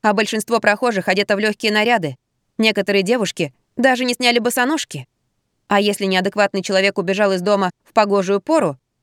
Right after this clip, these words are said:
его шансы на выживание выше, чем у бедолаги, покинувшего кров в мороз. Ирине сейчас грозят разные опасности. Она может попасть под машину, столкнуться с грабителем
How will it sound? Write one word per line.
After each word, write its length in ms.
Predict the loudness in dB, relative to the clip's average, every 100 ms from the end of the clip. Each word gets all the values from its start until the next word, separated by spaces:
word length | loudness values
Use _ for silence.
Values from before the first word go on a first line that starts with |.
| _ _ _
его 320 | 0 2 0
шансы 320 | 0 0 0
на 120 | -2 0
выживание 500 | 0 0 2 0 0
выше, 320 | -2 -2 -4 _ -4
чем 180 | 0
у 60 | 0
бедолаги, 520 | 2 2 2 2 -2 -8 -4
покинувшего 540 | -2 0 -2 -2 -4
кров 240 | -2 -2 -2
в 40 | -2
мороз. 440 | 0 0 -2 -8 _ _ _ _ _ _ _ _
Ирине 380 | 0 2 2 0
сейчас 300 | -2 -2 -2
грозят 380 | 0 0 0 0
разные 360 | 0 0 0 -2
опасности. 640 | -2 -4 -6 -10 -12 -16 _ _ _ _ -2
Она 300 | 0 2 2
может 240 | 0 -2
попасть 340 | -2 2 0 0
под 140 | -2
машину, 480 | -2 -2 -2 -2 -4 _ _
столкнуться 480 | 2 2 2 -4 -4
с 40 |
грабителем 600 | 0 2 2 -2 0 -2